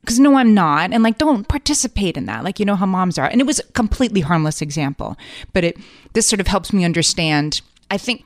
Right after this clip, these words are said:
my husband was like, "Okay, sorry," like, sort of like, "Ooh," but didn't, I don't think he really got why it bothered me so much. And I think it was two men on the phone saying, like, "This is how moms behave, so this is certainly how that little lady's gonna behave,"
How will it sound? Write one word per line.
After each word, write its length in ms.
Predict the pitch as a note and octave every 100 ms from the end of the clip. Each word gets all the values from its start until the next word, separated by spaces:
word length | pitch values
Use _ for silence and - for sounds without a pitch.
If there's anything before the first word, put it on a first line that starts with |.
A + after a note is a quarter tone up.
| -
my 80 |
husband 160 | A#3+ G#3+
was 100 | G3
like, 160 | E3+ -
"Okay, 220 | F#4 F4+
sorry," 240 | - C4 -
like, 200 | G3+ F3+
sort 180 | -
of 40 | F#3+
like, 120 | F3
"Ooh," 240 | C4 D#4+ D3+
but 220 | F#3 F3
didn't, 300 | C4+ B3+ -
I 60 | A#3
don't 140 | C#4
think 100 | C4+
he 80 | B3
really 220 | G3+ F#3+
got 340 | D#3 F3 D#3+
why 140 | D#3+ D3
it 160 | C#3+
bothered 360 | D3+ C#3+ C#3+ -
me 160 | - -
so 200 | - -
much. 320 | C3 - -
And 80 | D#3+
I 80 |
think 240 | D#3 F3 E3+
it 100 | D#3+
was 320 | D3+ C#3 - - _
two 180 | - A3
men 220 | F3+ D#3+
on 120 | D#3 D3+
the 80 |
phone 540 | D3 E3 C#3+ C#3 C3+ C#3 -
saying, 360 | - D3+ C#3
like, 220 | C#3 C3+ -
"This 240 | C#3+ C#3
is 120 | F#3
how 220 | G#3 A3+
moms 480 | A#3 B3 B3+ C4 B3+
behave, 560 | F#3+ D#3 C#3 C#3+ C#3+ C#3+
so 140 | E3
this 180 | D#3 D3+
is 160 | C3+ -
certainly 380 | G3+ A3 G#3
how 200 | G#3 G#3 G3+
that 260 | A3+ G3+
little 200 | E3 D3+
lady's 360 | D3 C#3+ C#3 C3
gonna 180 | D3+ C#3
behave," 640 | C3+ C#3+ C#3+ C#3+ C#3+ -